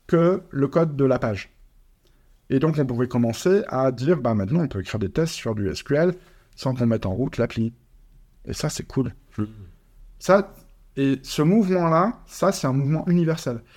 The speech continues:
Speaker 1: Quoi qu'on fasse sur un legacy, on nage entre les débris et on met les choses, on range les choses à leur place.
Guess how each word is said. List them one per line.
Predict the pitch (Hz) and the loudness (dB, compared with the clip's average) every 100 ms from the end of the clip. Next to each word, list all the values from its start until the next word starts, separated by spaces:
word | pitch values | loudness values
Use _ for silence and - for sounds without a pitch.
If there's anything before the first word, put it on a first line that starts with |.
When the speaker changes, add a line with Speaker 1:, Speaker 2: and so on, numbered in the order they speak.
| - _ | -20 _
Speaker 1:
Quoi | - 233 | 0 2
qu'on | 220 | 2
fasse | 190 190 175 | 0 0 0
sur | 160 | 0
un | 143 | 0
legacy, | 170 175 170 - 160 226 - _ _ - - - | 2 0 -2 -2 -2 -2 -6 _ _ -20 -20 -8
on | 131 | 0
nage | 147 202 214 | 4 6 6
entre | 170 156 156 | 4 0 0
les | 143 | 0
débris | 135 135 127 170 233 - _ _ _ _ _ - | 0 0 0 -2 -4 -12 _ _ _ _ _ -2
et | 131 | 0
on | 127 | 2
met | 135 160 190 208 | 4 4 6 6
les | 196 | 4
choses, | - - 170 - | 4 0 0 0
on | 151 | -2
range | 139 170 196 170 | 0 0 0 0
les | 156 | 0
choses | - 156 156 143 | 0 0 0 0
à | |
leur | 131 131 | 0 -2
place. | 113 - | -6 -6